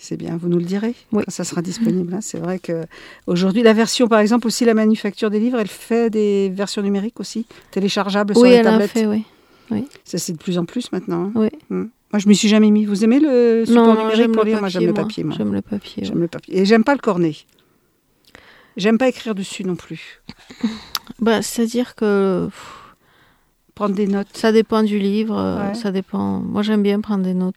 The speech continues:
Speaker 1: Ah, vous prenez des notes ?
Speaker 2: Ouais.
Speaker 1: Ouais. Non, quand je prends des notes, moi, je mets des post-it.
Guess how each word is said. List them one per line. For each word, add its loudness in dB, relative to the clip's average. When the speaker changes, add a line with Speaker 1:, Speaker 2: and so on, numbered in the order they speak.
Speaker 1:
Ah, -6
vous -6
prenez -2
des -2
notes ? -2
Speaker 2:
Ouais. -2
Speaker 1:
Ouais. -12
Non, 2
quand 0
je -6
prends 2
des 0
notes, 0
moi, -6
je -8
mets -2
des -8
post-it. -16